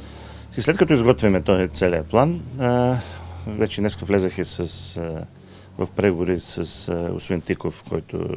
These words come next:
извършва градския транспорт в Пазарджик, който,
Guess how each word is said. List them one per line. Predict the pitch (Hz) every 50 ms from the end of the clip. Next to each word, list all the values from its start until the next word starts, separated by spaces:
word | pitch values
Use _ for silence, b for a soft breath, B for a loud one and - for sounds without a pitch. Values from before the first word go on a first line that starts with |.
| - - - 98
извършва | 90 85 85 85 82 - 87
градския | 82 80 87 85 - - -
транспорт | - - - - - 78 78
в | 78 - - -
Пазарджик, | 104 107 - 139 147 147 147 180 - B B B B B B B B B B B B B B -
който, | - - 101 - - - 98 101 104 104 104 101 101 110